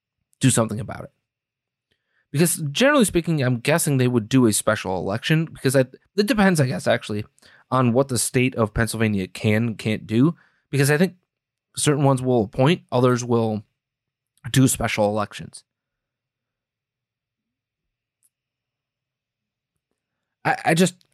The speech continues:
I fail to understand how this is any different. Voting for lame-ass G O P Senate candidates versus lame-ass socialists. It is one and the same.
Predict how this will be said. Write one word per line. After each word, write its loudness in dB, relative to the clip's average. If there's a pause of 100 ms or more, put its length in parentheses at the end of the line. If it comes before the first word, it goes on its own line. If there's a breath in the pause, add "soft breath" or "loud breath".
I 2
fail 0
to -4
understand 0
how 4
this 0
is -2
any 0
different. -8 (560)
Voting 4
for 2 (460)
lame-ass 2
G -2
O 4
P -2 (200)
Senate -2
candidates -8 (320)
versus 0 (120)
lame-ass 0
socialists. -2 (1120)
It 4
is 4
one 2
and 2
the 2
same. 0